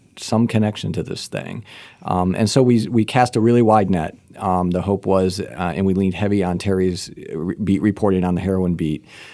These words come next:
to, to develop that schedule and, and, and the locations we were gonna go to to just kind of experience this epidemic. Uh, and we really wanted it to be a wide cross-section.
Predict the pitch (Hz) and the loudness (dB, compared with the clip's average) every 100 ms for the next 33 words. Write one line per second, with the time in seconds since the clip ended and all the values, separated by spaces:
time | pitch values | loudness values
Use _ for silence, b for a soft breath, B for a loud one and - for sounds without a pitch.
0 | B - 90 - 90 87 95 92 87 - | B -4 -2 0 -2 2 2 2 0 -4
1 | 92 80 - - 92 92 90 85 85 82 | -4 -4 -4 0 0 2 2 0 0 -2
2 | - 82 - 80 80 78 82 85 - 98 | -4 -4 -4 -4 -4 -2 -2 -2 0 0
3 | 95 87 82 82 82 78 87 90 - - | -2 -4 -4 -4 -4 -2 -2 -2 -4 -6
4 | 85 90 - 82 80 - - 92 85 82 | -4 -6 -6 -6 -6 -6 -2 0 0 -2
5 | - - 90 87 76 85 85 - - B | -4 -8 -6 -6 -4 -4 -4 -8 -12 B
6 | B B - 90 76 95 101 95 117 107 | B B -4 -2 2 2 4 4 6 6
7 | 98 92 90 85 82 87 87 82 82 80 | 4 2 0 0 -2 -2 -2 -2 -2 0
8 | 85 78 78 78 67 - - - - 123 | 0 -2 -4 -4 -4 -4 -10 -10 -12 -12